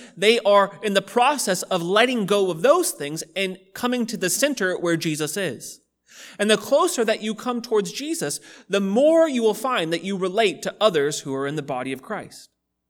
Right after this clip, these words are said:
Because it's not about the periphery. It's not about the things that are your,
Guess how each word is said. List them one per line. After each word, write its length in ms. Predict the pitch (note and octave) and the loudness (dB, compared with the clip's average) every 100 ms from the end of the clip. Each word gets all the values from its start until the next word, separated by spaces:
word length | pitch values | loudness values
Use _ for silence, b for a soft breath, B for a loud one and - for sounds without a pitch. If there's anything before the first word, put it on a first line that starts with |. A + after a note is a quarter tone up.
| _ B B | _ B B
Because 240 | - A3+ A#3+ | -4 2 2
it's 160 | B3 | 2
not 220 | A3 A#3+ D#4 | 2 4 4
about 320 | A3+ A#3 A#3 | 4 0 -2
the 60 | |
periphery. 720 | G#3 - D3+ D3+ C#3 C#3 G#3 B B - | -6 -4 -4 -4 -4 -6 -6 B B -4
It's 120 | G#3 | 2
not 160 | A3 | 4
about 200 | B3+ A3+ | 6 4
the 80 | A3+ | 0
things 300 | G#3+ G3+ G3 | -4 -2 0
that 160 | G3 - | 0 2
are 160 | F3 | 2
your, 260 | F3+ F3 D#3+ | 4 2 0